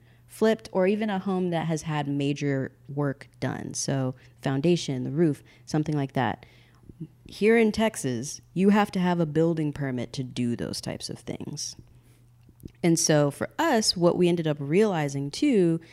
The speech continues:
which is again tied into the whole lawsuit situation that we had, was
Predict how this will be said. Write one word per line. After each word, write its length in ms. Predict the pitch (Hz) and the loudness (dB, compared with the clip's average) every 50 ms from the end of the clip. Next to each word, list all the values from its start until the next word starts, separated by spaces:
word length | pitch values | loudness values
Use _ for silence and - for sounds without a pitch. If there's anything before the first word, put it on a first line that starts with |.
| - - _ | -20 -14 _
which 160 | - - - | -12 -10 -8
is 220 | 147 139 135 139 - | -8 -8 -8 -8 -6
again 480 | - 147 139 139 - 180 170 156 147 143 | -6 -6 -4 -2 0 0 2 2 0 -2
tied 320 | 139 - 143 139 143 143 143 | -2 -4 -4 -2 0 0 0
into 260 | 139 139 - - 143 | 0 -2 -2 -4 -6
the 120 | 139 135 | -6 -6
whole 240 | 139 151 139 131 131 | -8 -8 -10 -10 -8
lawsuit 540 | 135 156 180 180 185 175 - - 139 131 - | -6 -4 -2 -2 -2 -2 -2 -4 -4 -4 -4
situation 640 | - - 127 - - 135 135 131 127 - 139 127 | -6 -8 -6 -6 -6 -4 -4 -4 -4 -4 -4 -4
that 100 | 127 123 - | -4 -4 -6
we 120 | 127 127 | -6 -4
had, 260 | 131 139 131 131 127 | -4 -4 -4 -6 -6
was 240 | 127 131 131 127 - | -4 -4 -4 -4 -6